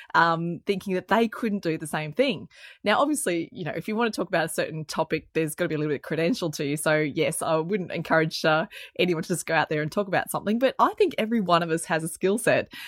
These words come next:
And gosh, I mean, if you would want to talk about woodworking, or if you want to talk about, uh, crafting, or, you know, maybe you're an absolute genius at, with kids and you want to talk about your child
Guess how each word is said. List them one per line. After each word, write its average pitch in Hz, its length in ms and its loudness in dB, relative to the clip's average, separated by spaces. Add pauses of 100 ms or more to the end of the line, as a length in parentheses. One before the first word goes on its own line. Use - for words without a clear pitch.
(200)
And 196 560 2
gosh, 220 340 4
I - 60 -2
mean, 190 320 -6
if 220 140 -2
you 247 100 0
would 240 160 6
want 208 200 4
to 226 60 -4
talk 226 180 6
about 214 200 4
woodworking, 170 640 2
or 165 100 2
if 170 80 -2
you 185 80 2
want 190 200 2
to 196 80 -8
talk 208 100 2 (120)
about, 185 500 2
uh, 175 240 4 (100)
crafting, 196 560 0
or, 160 220 -2 (320)
you 214 80 -2
know, 214 160 2
maybe 202 260 0
you're 185 460 2
an 180 240 -2 (100)
absolute 196 460 -2
genius 185 340 -2
at, 185 180 -2
with 180 220 -2
kids 240 420 -2
and 165 80 -4
you 170 80 -4
want 185 160 0
to - 60 -8
talk 196 80 -6
about 180 220 2
your 170 160 2
child 185 520 0